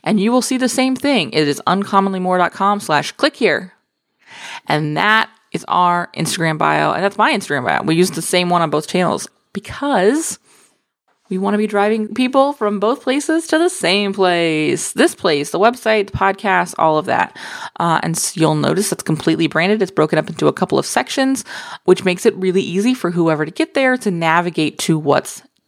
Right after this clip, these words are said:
next. Make sure that you have those things in place. Make sure that that link in your bio is regularly updated.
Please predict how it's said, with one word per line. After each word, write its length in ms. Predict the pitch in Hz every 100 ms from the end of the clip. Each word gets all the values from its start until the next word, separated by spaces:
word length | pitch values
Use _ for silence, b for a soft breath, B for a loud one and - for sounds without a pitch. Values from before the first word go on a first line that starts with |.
| _
next. 520 | - - - - - _ _ _ _ _ _ _ _ _ B B B B _
Make 320 | 185 226 262
sure 400 | - 262 269 254
that 160 | - -
you 200 | 190 220
have 400 | 214 226 220 196 170
those 420 | 196 214 226 -
things 320 | 220 220 214
in 80 | 208
place. 320 | 240 220 220
Make 180 | 190 190
sure 220 | - 240
that 200 | 247 220
that 280 | 190 190 -
link 380 | 170 190 240 -
in 100 | 202
your 140 | 208
bio 480 | 180 180 202 220 220
is 120 | 196
regularly 560 | 170 175 196 208 220 214
updated. 640 | - - 226 214 175 -